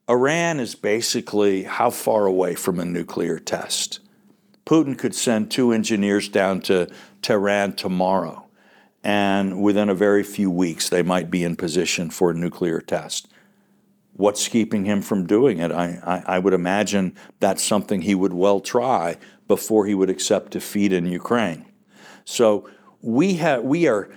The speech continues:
stumbling into a world historical crisis, potentially.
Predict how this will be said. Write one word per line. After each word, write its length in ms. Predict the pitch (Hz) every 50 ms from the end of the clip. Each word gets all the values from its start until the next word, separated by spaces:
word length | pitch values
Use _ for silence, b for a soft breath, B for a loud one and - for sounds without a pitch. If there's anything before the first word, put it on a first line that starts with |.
| B B
stumbling 1200 | B - - - - - - - _ - 165 160 170 175 180 160 165 165 165 165 165 151 147 143 120
into 800 | 120 123 123 127 131 123 - - - 117 107 101 101 101 101 98 98
a 140 | 107 104 107
world 560 | 101 101 107 113 139 156 175 190 185 170 -
historical 800 | - 151 139 - - - 147 135 139 139 139 139 131 - 127 120
crisis, 580 | 123 - 135 123 123 120 113 - 113 98 - -
potentially. 840 | - - 170 165 - 220 220 196 - - - 90 - - - -